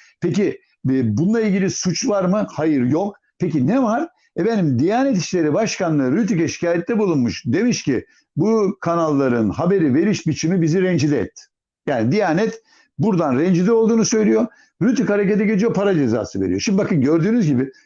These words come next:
ortada hukuk yok. Bir, e, savunma yok. Hiçbir şey yok. Rütük karar veriyor, diyor ki "Bu bize aykırı, bastım cezayı."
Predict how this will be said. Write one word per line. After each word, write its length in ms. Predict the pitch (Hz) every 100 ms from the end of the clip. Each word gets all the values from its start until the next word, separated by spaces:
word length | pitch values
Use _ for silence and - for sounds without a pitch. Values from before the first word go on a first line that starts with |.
| _
ortada 300 | 147 156 190
hukuk 320 | 196 180 208 226
yok. 260 | - - _ _ _ - _ -
Bir, 240 | 156 190 185
e, 500 | 147 151 151 147 143
savunma 440 | - 143 165 214
yok. 300 | 202 208 - _ _ _ -
Hiçbir 220 | 285 294
şey 120 | 156 160
yok. 180 | 110 - _ _ -
Rütük 420 | 214 247 185 - -
karar 340 | 196 233 233
veriyor, 340 | 226 233 240
diyor 200 | 190 240
ki 180 | 156 160
"Bu 160 | 214 208
bize 160 | 165
aykırı, 640 | 170 - 240 180 233 247 254
bastım 320 | 202 - 147
cezayı." 380 | 113 87 87